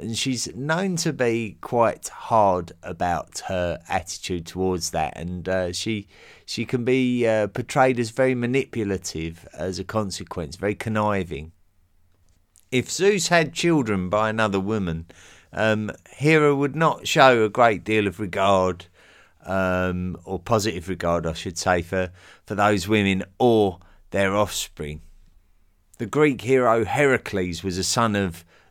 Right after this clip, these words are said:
Zeus, but certainly not the son of Hera. And, uh, Hera, um, really didn't like him at all because of it, and, uh, and even tried to,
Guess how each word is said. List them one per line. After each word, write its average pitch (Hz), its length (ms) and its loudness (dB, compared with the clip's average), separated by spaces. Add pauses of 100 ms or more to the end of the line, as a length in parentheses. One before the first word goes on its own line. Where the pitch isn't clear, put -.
Zeus, 101 440 0
but - 340 -4
certainly 110 440 0
not 113 340 -4
the 101 80 -8
son 107 380 -2
of 95 160 -8
Hera. 92 540 0 (400)
And, 98 340 -4
uh, 92 160 0
Hera, 101 720 2
um, 98 460 -4
really 113 360 -2
didn't 104 340 2
like 98 360 -2
him 90 160 -4
at 87 180 -8
all 92 220 2
because 90 480 -4
of 82 140 -6
it, 80 200 -6
and, 87 360 -8
uh, 90 200 -2
and 87 160 -6
even 101 320 0
tried 101 420 -2
to, 92 240 -4